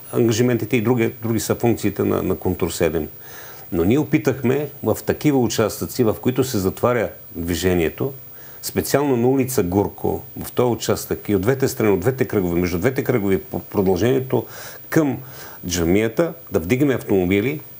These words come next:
За да можем да вдигнем автомобил, ние трябва да създадем организация, да затворим кръговото движение, да не пропускаме автомобили, защото той затваря цялото движение и се създава хаос. Създава се хаос и този ха-, хаос не може да бъде преодолян по никакъв начин,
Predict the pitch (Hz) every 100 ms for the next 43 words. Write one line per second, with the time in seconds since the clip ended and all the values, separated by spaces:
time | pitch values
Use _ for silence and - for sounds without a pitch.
0 | - - - - - - 92 101 95 -
1 | 107 123 165 147 104 151 147 127 - -
2 | 101 123 156 - - - - 139 139 143
3 | 135 123 113 104 127 135 113 110 101 131
4 | 135 110 98 101 - 135 113 - 143 139
5 | 120 107 98 98 143 143 120 117 95 104
6 | 139 131 127 113 - 101 98 135 123 113
7 | - 135 117 139 120 120 131 127 - 143
8 | 120 113 90 90 90 92 90 - 95 -
9 | 85 90 120 123 - 98 85 71 - -
10 | - - - - - - - 80 101 110
11 | - 98 - 107 127 147 - - - -
12 | - - 90 135 127 135 135 131 - 139
13 | 131 131 123 123 120 120 120 110 - 110
14 | 98 110 127 - 117 143 - 113 113 107
15 | -